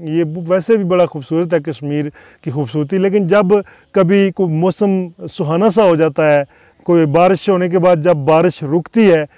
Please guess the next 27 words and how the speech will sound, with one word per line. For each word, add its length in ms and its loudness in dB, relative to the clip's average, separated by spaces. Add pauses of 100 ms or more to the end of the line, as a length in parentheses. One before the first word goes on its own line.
(260)
तो 100 0
ये 180 4
इसकी 240 0
खूबसूरती 560 -2
में 160 2
जो 120 2
है 60 -2
ना 200 -2 (300)
इजाफा 320 2
हो 120 2
जाता 260 -2
है, 80 -2 (120)
चार 240 2
चांद 340 0
लग 160 2
जाते 300 -6
हैं। 160 -12 (560)
तो 80 4
ये 340 4
कश्मीर 520 -2
का 280 4
एक 200 0
कोटली 460 0
का 120 2
एक 80 2
विलेज 360 0
है। 180 -2